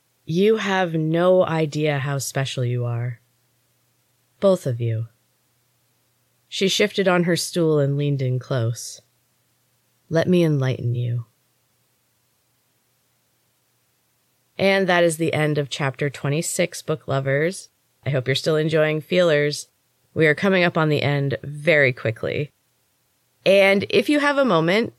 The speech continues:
hop on over to books and cats pod dot com and check out the titles of my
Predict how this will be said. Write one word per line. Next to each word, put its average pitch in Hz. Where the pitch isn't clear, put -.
hop 208
on 233
over 185
to 185
books 160
and 190
cats 185
pod 156
dot 143
com 151
and 165
check 185
out 160
the 165
titles 147
of 143
my 139